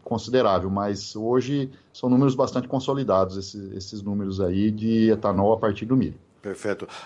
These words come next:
Speaker 2: É, Ricardo, e esse etanol, é, especialmente no Mato Grosso, onde, onde se projeta a meca aí desse, do futuro do segmento no, no Bra-, no Brasil,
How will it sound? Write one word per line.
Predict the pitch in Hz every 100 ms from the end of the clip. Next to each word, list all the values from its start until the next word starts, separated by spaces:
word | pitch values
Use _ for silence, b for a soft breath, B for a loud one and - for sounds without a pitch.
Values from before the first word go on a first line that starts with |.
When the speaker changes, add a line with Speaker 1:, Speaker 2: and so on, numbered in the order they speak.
| -
Speaker 2:
É, | 82 113 107 98
Ricardo, | 123 143 151 147
e | 139
esse | 160 156
etanol, | 165 165 160 131 127 123 101 82 B B -
é, | 117 117 107 98 95
especialmente | - 127 110 95 95 123 120
no | 107
Mato | 104 104 82
Grosso, | 90 107 117 - -
onde, | 90 87 92 98 107 95 - _ _
onde | 85 104 101
se | - 104
projeta | - 101 85 107 117 -
a | 95 - 104
meca | 92 98 123 123 -
aí | 98 110 117
desse, | 107 104 101 98
do | 98
futuro | 98 98 90 117 110
do | 92 101
segmento | 113 95 87 87 110 113 90
no, | 87 87 85
no | 87
Bra-, | 90 90 82 78
no | 95
Brasil, | 87 87 82 92 131